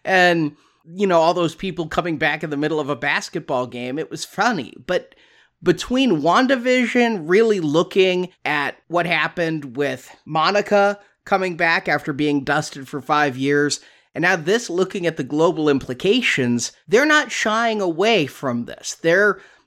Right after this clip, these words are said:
really creating real-world analogs with this dusting. It's a lot like they did with the Avengers movie in twenty twelve.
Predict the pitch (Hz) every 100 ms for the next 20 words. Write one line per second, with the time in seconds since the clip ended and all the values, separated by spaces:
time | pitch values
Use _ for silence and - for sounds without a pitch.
0 | _ - 151 202 262 247 233 196 - 170
1 | 160 185 175 160 151 147 _ _ 170 160
2 | 277 330 254 262 226 208 - 196 214 170
3 | 131 131 127 123 123 - _ _ - 139
4 | 175 202 196 - 160 170 156 131 127 185
5 | 240 - 90 - 123 170 151 240 208 190
6 | 190 175 160 165 156 135 160 - 147 135
7 | 151 147 147 156 147 139 120 - 147 127
8 | - 170 175 170